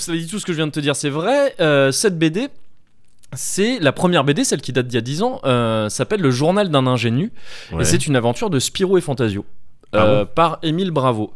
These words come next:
Speaker 2: D'accord.
Speaker 1: Et j'ai vu dans ton ah bon, parce que
Speaker 2: Ouais.
Speaker 1: j'ai eu le même à la base quand j'ai vu cette B D, un genre de ah ok.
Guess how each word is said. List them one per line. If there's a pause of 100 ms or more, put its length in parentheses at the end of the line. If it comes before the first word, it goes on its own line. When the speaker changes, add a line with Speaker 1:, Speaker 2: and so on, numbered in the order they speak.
(140)
Speaker 2:
D'accord.
Speaker 1:
Et
j'ai
vu
dans
ton
ah
bon,
parce
que
Speaker 2:
Ouais.
Speaker 1:
j'ai
eu
le
même
à
la
base
quand
j'ai
vu
cette
B
D, (500)
un
genre
de
ah
ok.